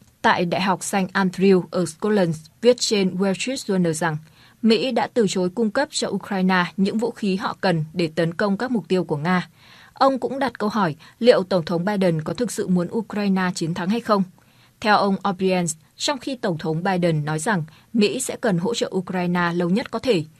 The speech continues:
thì chính quyền của ông chưa bao giờ đưa ra cam kết rõ ràng với một chiến thắng của Ukraine. Theo đó, Kiev có thể giành lại tất cả các vùng lãnh thổ và trở thành một phần của nato.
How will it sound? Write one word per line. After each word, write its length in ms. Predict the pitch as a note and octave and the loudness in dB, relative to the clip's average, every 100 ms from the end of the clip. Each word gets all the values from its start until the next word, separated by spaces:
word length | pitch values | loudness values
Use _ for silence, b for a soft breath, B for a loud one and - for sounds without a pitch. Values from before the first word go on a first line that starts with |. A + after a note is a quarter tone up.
| b _ | b _
thì 140 | C4 - | -4 -2
chính 180 | B3 | -2
quyền 180 | B3+ A#3+ | 0 0
của 100 | F3+ | 0
ông 200 | - G3+ | 0 0
chưa 200 | - C4+ | 0 0
bao 140 | B3+ A#3+ | 0 0
giờ 220 | A3 E3+ | 0 2
đưa 160 | F3+ | 0
ra 180 | F3 F#3 | 0 -2
cam 180 | F3+ F3+ | -2 -4
kết 180 | A#3 A#3+ | -2 -4
rõ 180 | - G#3 | -4 -2
ràng 320 | G#3+ F3 D#3 F#3 | 0 0 -2 0
với 100 | F#3 | 2
một 180 | G#3+ | 2
chiến 200 | - F3+ | 0 -2
thắng 260 | F3+ E3+ F#3+ | -2 -4 -2
của 100 | A#3 | -4
Ukraine. 500 | E3 - F3 F3 F3 - b b b b - | -4 -4 -2 0 0 -4 b b b b -4
Theo 140 | G#3+ | 0
đó, 280 | F#3 E3 F3+ | 4 2 0
Kiev 240 | G#3+ A3+ D4 | -4 -4 -6
có 80 | C4+ | -6
thể 140 | A3 | -4
giành 260 | D#3 E3+ D#3+ | -4 -4 0
lại 160 | E3+ - | -2 -4
tất 220 | D4+ - | -10 -6
cả 180 | A#3 D#3+ | -4 -2
các 100 | F3+ | -2
vùng 140 | F#3+ D#3 | 0 0
lãnh 160 | D3 | -2
thổ 260 | - A3+ D#3 B - | 0 0 0 B -4
và 120 | G3 | -2
trở 160 | - E3 | -2 -4
thành 200 | F3+ D#3 | -2 -4
một 140 | D#3 | -2
phần 240 | G3 D#3+ | -2 -2
của 100 | D#3 | -4
nato. 280 | D3 D#3+ F3+ | -6 -2 2